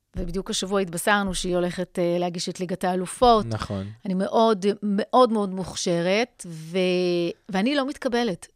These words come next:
Speaker 1: לכלום. אני ניגשת לאודישן, בדיוק מתחיל ערוץ הילדים, לא מתקבלת, לא
Speaker 2: ניסיתי להתקבל להיות מנחה בערוץ
Speaker 1: כן,
Speaker 2: הילדים?
Speaker 1: כן, ולא התקבלתי, ושאלתי, "אבל למה?" אז מ-, ב-, אני ממש זוכרת, הוא אמר לי, "למה? למה?"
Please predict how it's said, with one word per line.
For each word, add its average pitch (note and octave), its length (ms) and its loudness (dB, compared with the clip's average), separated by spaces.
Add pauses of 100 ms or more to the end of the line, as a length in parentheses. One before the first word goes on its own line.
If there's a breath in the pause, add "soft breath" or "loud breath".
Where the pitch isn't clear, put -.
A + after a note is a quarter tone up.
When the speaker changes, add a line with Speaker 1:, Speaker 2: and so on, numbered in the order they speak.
(160)
Speaker 1:
לכלום. A3+ 480 -2
אני F3+ 120 -4
ניגשת F#3+ 280 -4
לאודישן, G3 560 -6
בדיוק F3+ 220 -10
מתחיל G#3 280 -4
ערוץ G3 240 -4
הילדים, G3 460 -4
לא F3 160 -4
מתקבלת, E3+ 920 -4
לא F#3+ 340 0 (120)
Speaker 2:
ניסיתי B2+ 300 0
להתקבל B2+ 300 2
להיות C3+ 180 2
מנחה A#2+ 260 -2
בערוץ A#2+ 200 2
Speaker 1:
כן, A#3+ 120 8 (100)
Speaker 2:
הילדים? D#4 200 2
Speaker 1:
כן, D#4+ 200 6 (140)
ולא A3 140 4
התקבלתי, A3 460 2
ושאלתי, A3+ 460 0
"אבל G3 160 -2
למה?" D4 420 2
אז F3+ 280 -8
מ-, G3+ 300 -6
ב-, F#3 80 -4 (140)
אני F#3 180 -4 (160)
ממש G3+ 200 -2
זוכרת, A#3 420 -2
הוא G3+ 100 -2
אמר G#3 200 2
לי, A3 160 0
"למה? F#3 380 4
למה?" E3+ 180 -8